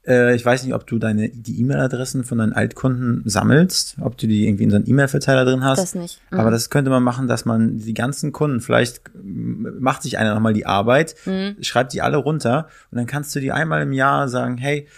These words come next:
Speaker 1: ähm, also einfach sich wieder in
Speaker 2: Mhm.
Speaker 1: Erinnerung rufen.
Speaker 2: Grundsätzlich total gerne, würde ich
Speaker 1: Mhm.
Speaker 2: super gerne machen. Ich muss mich dann aber,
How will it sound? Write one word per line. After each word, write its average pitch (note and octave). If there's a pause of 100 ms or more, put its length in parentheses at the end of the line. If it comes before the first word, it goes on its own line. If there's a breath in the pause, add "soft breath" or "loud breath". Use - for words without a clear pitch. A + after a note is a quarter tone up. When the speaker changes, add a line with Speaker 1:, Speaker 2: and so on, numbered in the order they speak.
(200 soft breath)
Speaker 1:
ähm, B2 (380)
also A2+
einfach B2+
sich A#2+
wieder B2
in A#2+
Speaker 2:
Mhm. -
Speaker 1:
Erinnerung A2+
rufen. G#3
Speaker 2:
Grundsätzlich A#3
total A3
gerne, A3
würde G#3+
ich A3
Speaker 1:
Mhm. G3+
Speaker 2:
super B3+
gerne G#3+
machen. G#3
Ich -
muss A3+
mich A#3+
dann G#3+
aber, G#3